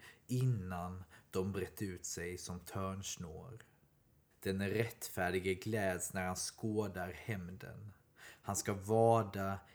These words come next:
i de gudlösas blod. Då ska människorna säga, "Den rättfärdige får sin lön." Ja, det finns en Gud som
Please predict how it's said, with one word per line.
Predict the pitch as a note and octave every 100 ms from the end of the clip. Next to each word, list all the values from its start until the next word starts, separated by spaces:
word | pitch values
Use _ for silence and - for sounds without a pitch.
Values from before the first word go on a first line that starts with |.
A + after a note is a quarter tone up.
| -
i | F#2+
de | F#2+ G2 G2
gudlösas | - A2+ A2 F#2+ F#2+ F#2 - F#2 - -
blod. | - G#2 F2 G#2 G#2 - - _ _ _ _ _
Då | G2 F#2+ - B2 F#2 D#2 - - - _ _ - -
ska | - - G#2
människorna | A2 A2+ G2+ - G#2 G2
säga, | - A2 G#2 G2 G2 F#2+ - - _ _ _ _ -
"Den | G#2 G2+ G#2
rättfärdige | G2+ A2+ - - - F#2 E2+ E2 F2+ F#2
får | - - G#2+ F#2+ F2+
sin | F2 - F#2+ F2+ F2+ F2+
lön." | G#2 - F2+ G2+ G2+ - _ _ _ _ - -
Ja, | - G2+
det | G#2
finns | - - B2+ A2 G#2+ G#2 - -
en | A2+ A2
Gud | B2 G#2 F2+ F#2+ - - _ _ _
som | - - G2